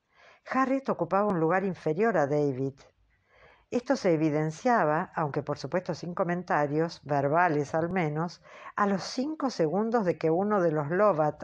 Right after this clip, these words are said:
o los Burke se encontraran con cualquiera de las Walker. A las Walker no les extrañó que Molly y Frederick dijeran que se quedarían solo dos días,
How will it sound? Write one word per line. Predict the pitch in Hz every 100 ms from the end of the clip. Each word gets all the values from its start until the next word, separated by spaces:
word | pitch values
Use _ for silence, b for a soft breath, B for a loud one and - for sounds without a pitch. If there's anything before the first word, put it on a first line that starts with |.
| -
o | 170
los | 156
Burke | 160 226 214 - 220 320
se | - 170
encontraran | 143 160 151 190 214 190
con | 165
cualquiera | 139 156 156 214 214
de | 185
las | 156 151
Walker. | 226 240 170 - 151 131 - - - - B B B B B
A | - 180
las | 160
Walker | 180 220 262 - 349
no | 254 180
les | 160 -
extrañó | 151 - 160 202 247 -
que | 151
Molly | 156 180 185 170
y |
Frederick | 156 - 170 170 180 196 -
dijeran | 147 151 185 180 170
que |
se | 165 156
quedarían | 165 160 165 185 175
solo | 196 185 180
dos | 175 165
días, | 170 160 151 160 156 -